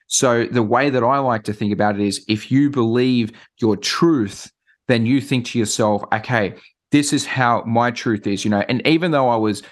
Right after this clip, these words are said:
you know, middle class, I knew my truth and my reality was not middle class.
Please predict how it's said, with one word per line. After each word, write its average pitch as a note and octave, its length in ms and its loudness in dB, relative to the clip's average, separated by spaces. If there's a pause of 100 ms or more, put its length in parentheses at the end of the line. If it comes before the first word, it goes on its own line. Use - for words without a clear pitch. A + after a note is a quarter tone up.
(120)
you A#2 80 0
know, A2 100 2
middle A#2 300 2
class, B2 500 0 (200)
I A#2+ 160 2
knew B2+ 400 0
my A2 240 -2
truth A#2+ 500 -2
and G#2+ 100 0
my G#2 120 0
reality G#2 680 0
was G2+ 280 -4
not G#2+ 260 0
middle G2+ 240 0
class. G#2 380 0